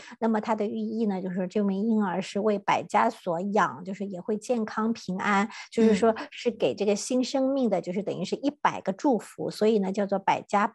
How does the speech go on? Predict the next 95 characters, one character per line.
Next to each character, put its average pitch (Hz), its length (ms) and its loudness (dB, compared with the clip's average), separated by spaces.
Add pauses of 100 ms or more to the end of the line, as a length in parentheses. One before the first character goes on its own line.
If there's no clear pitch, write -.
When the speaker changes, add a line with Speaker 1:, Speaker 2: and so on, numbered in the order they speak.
Speaker 1:
被。 233 200 2 (260)
呃， 196 140 2
那 214 120 0
么 226 100 2
大 233 180 2
兴 240 180 -4
安 226 60 0
岭 202 80 -4
地 220 120 -6
区 214 180 -4
呢， 208 120 0
很 190 160 -6
多 190 140 -2
地 220 180 -2
方 220 200 2
的 208 60 0
这 202 120 -4
个 185 60 -2
儿 165 200 -2
童 - 240 -10
们 196 160 -4
也 180 120 -2
寄 220 180 2
来 185 180 4
了 185 120 2
他 202 220 0
们 214 120 4
的 208 100 0
这 202 120 -2
个 196 120 0
图 196 360 -10
画， 220 340 4 (260)
那 226 100 4
么 226 100 8
这 220 100 0
些 220 160 4
图 - 260 -2
画 233 220 4
呢， 208 140 4
也 202 220 -2
是 208 160 -4
记 240 220 0
录 214 180 6
了 190 100 4
他 190 200 -4
们 202 200 2
对 196 180 2
这 202 120 0
个 185 80 2
儿 214 300 2
时 - 160 -4
生 226 260 0
活 202 120 0
的 180 80 -6
一 185 100 -2
些 202 200 -4
记 240 220 -6
忆 180 240 -2
和 180 220 -2
对 208 200 4
这 202 120 0
个 208 80 2
悉 208 180 -4
尼 220 140 2
唐 185 240 -2
人 214 180 2
街 302 180 0
的 262 80 4
一 180 100 2
些 208 200 2
记 226 280 -4
忆。 196 300 -2
很 214 420 -4
有 214 180 -4
特 - 260 0
色 226 180 2
的 202 100 2
是， 202 120 -8
他 226 180 -2
们 247 100 -4
的 208 120 0
图 196 260 -12
画 220 160 0
呢， 208 140 0
是 208 180 -2
被 220 280 4
这 226 160 2
个 208 120 0
经 247 280 -2
过 226 200 4
丝 339 340 -2
网 254 320 4
印 208 220 0
刷 208 260 -2
后 - 300 0